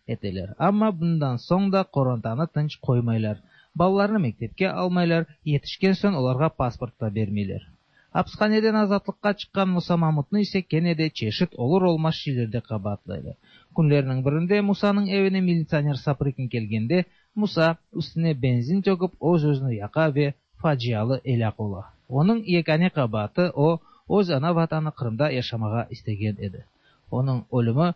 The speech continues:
Кырым татарларына зияде тәэсир иткән иде о заманда. Аларның милли хәрәкәтләре бу вакыядан соң да да зияде куәтләнде.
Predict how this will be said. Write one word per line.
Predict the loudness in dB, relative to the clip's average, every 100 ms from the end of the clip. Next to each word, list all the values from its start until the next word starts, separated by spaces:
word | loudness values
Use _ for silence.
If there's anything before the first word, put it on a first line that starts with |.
| -6
Кырым | 0 0 2
татарларына | 0 0 2 2 2 2 0
зияде | 2 0 2 0 0
тәэсир | -4 -2 -4
иткән | -4 -4 -2 -2 0
иде |
о | 0
заманда. | 0 0 0 -2 -6 -8 _ _
Аларның | 0 2 2 0 0
милли | 0 2 2
хәрәкәтләре | 2 2 2 0 -2 0 0
бу | 2 4
вакыядан | 2 2 -2 0 -2 -2
соң | -4 -2
да | 0 2
да | 2 -2 -4
зияде | -4 -2 -2 -2 -4 -2
куәтләнде. | 2 2 0 -2 -2 -2 -6